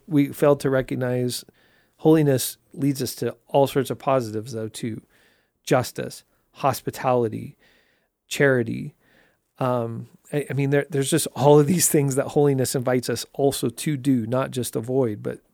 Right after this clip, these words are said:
but a long list of things that holiness invites us to also participate in. I will say, though, today, though, I'm,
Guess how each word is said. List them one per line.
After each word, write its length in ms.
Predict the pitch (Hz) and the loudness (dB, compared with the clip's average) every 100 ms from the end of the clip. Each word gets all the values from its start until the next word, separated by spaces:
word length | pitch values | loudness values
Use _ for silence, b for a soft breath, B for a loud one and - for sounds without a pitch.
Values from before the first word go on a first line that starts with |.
| _ | _
but 300 | 123 113 - | -2 -2 -6
a 60 | 120 | -10
long 340 | 113 147 160 | 0 2 4
list 220 | 123 110 | 0 -4
of 100 | 135 | -10
things 300 | - 131 117 | -10 -10 -8
that 120 | - - | -10 -10
holiness 460 | 131 127 123 120 | -6 -6 -6 -10
invites 320 | 123 123 123 | -10 -10 -10
us 120 | - - | -12 -12
to 120 | - | -12
also 240 | 120 123 | -12 -12
participate 580 | 135 - 123 147 - - | -14 -14 -12 -14 -14 -12
in. 140 | 123 135 _ _ _ _ _ _ _ _ _ _ _ - | -12 -14 _ _ _ _ _ _ _ _ _ _ _ 4
I 120 | 226 | 6
will 140 | 320 | 6
say, 180 | 247 285 | 4 4
though, 160 | 233 185 | 6 4
today, 280 | 185 156 | 4 4
though, 140 | 147 123 | 4 4
I'm, 300 | 156 185 | 2 2